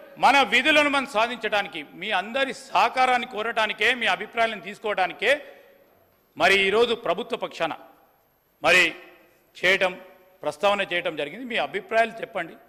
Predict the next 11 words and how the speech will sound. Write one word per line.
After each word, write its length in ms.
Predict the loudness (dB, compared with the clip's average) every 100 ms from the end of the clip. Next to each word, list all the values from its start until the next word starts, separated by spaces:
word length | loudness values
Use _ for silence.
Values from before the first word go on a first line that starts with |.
| -6
మనం 120 | -4 -2
అందరం 280 | 0 0 2
కూడా 120 | 2 2
రాష్ట్ర 220 | 0 -4 -8
ప్రజలకు 280 | -6 -6 -8
సంబంధించిన 480 | -10 -8 -10 -12 -8 -10 -10 -20 _ _ _ -4
ఈ 60 | 0
అంశం, 280 | 0 0 -4 -4 -20 -20 -20 _ _
ఈ 100 | -4 -2 2
రీఆర్గనైజేషన్ 800 | 6 6 6 2 2 0 0 0
యాక్ట్ 200 | -2